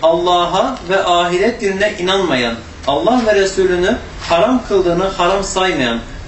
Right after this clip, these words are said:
ve hak dini kendine din edinmeyen kimselerle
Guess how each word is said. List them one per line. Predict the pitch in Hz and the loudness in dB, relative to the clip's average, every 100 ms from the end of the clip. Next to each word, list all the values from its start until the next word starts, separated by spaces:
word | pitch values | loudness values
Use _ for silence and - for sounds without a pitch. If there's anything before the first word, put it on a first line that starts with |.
| 135 | -2
ve | 143 | 0
hak | 185 247 - | 2 0 -2
dini | 208 220 220 | -2 0 0
kendine | 208 185 185 175 170 202 226 - - 175 | 0 0 0 0 2 0 -2 -10 -10 -2
din | 226 220 | 0 0
edinmeyen | 175 170 214 185 165 165 | -2 -2 0 0 0 -2
kimselerle | 233 190 175 151 135 139 220 | -6 -2 0 2 2 2 0